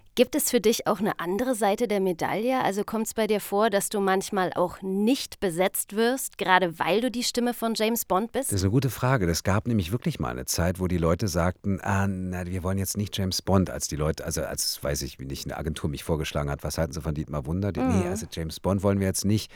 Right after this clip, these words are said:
Speaker 2: Allerdings, äh, war das nur recht kurze Zeit, weil dann nämlich meistens noch dazu gesagt wurde, „Aber wusstet ihr auch oder wussten Sie auch, dass es Adam Sandler ist?“ Und Cuba, „Wie, was? Das ist der auch? Ach so,
Speaker 1: Ja,
Speaker 2: der
Speaker 1: das
Speaker 2: klingt ja
Speaker 1: ist
Speaker 2: gar
Speaker 1: so,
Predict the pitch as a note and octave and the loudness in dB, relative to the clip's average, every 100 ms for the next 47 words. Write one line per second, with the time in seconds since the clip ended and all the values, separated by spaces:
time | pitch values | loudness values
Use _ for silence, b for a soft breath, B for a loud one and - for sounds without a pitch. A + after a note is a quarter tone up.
0 | B B B B - F2+ G2 G#2+ A2+ - | B B B B -2 2 4 4 2 0
1 | - - C2 F2 D#2 F2+ G#2 A#2 F#2+ G2 | -4 -8 -16 -10 -2 0 2 0 0 0
2 | - A2 A#2 - F#2 - A2 G#2+ - D2+ | 0 0 2 0 0 2 2 0 -2 -4
3 | D#2 D#2+ F2 F2 - E2+ D#2+ F2+ - F#2+ | -2 0 0 0 -2 -4 -2 0 -2 -2
4 | F2 E2 D#2 A2 F#2+ E2 - F#2 D#2+ D#2 | -2 -2 -4 -4 -2 -4 -2 -2 -2 -2
5 | F2 - F#2 - D2+ D2+ D2+ C#2+ E2 F2+ | -2 -2 -4 -4 -4 -4 -4 -2 -2 -2
6 | D#2 C#2 D2+ D#2 D#2 - B1 C2 - C#2 | -4 -4 -4 -4 -4 -6 -6 -6 -2 0
7 | F#2 A#2 F2 A2 D#2+ E2 - D2 C#2 C2+ | 0 0 -2 -4 -6 -8 -6 -6 -6 -8
8 | A1+ A#1 - - - - - - - - | -10 -8 -6 -8 -8 -8 -6 -4 -4 0
9 | G#2+ A#2 - - - A#2 C#3+ G#3 G#3 A3+ | 0 -2 -6 -6 2 4 6 6 8 8
10 | A3 - G3 A2 - | 8 6 6 4 6